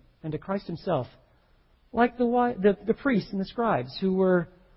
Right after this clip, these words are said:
actually complacent? They responded with total disregard. You know what? They're like,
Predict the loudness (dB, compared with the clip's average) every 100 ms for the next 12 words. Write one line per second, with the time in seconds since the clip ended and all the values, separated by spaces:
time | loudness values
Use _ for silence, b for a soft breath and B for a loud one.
0 | _ _ _ _ -4 -2 -2 2 4 4
1 | 2 -6 _ _ _ _ -4 -2 2 2
2 | 2 -12 -18 -20 _ _ _ 0 2 2
3 | 2 2 2 -2 -2 -2 -2 -4 -6 0
4 | 0 0 -4 -8 _ _ 2 4 6 4
5 | 2 0 -10 b 0 4 4